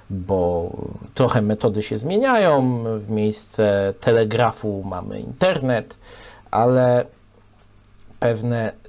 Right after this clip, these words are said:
<clears throat> zakulisowe metody wpływania na rzeczywistość pozostają i warto o tym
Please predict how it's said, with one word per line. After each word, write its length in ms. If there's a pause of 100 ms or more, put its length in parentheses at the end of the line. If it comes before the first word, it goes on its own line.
(120)
<clears throat> 280
zakulisowe 760
metody 380
wpływania 480
na 100
rzeczywistość 600
pozostają 880 (760)
i 200
warto 760 (100)
o 180 (160)
tym 420